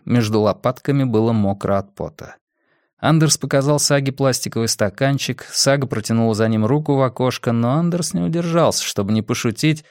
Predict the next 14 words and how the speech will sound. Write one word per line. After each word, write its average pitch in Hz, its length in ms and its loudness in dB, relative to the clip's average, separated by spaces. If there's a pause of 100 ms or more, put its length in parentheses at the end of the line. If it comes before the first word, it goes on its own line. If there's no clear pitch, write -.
(420)
а 170 240 0
улыбнуться. 127 800 2 (1080)
«Дай 139 260 2
таблетку», 135 640 0 (240)
коротко 104 380 0
сказала 101 420 0
Сага, 110 380 0
продолжая 107 540 0
тянуть 104 360 -4
руку. 90 380 -10 (880)
Андерс 165 380 2
поднял 151 360 2
стаканчик 127 600 0
повыше, 107 680 0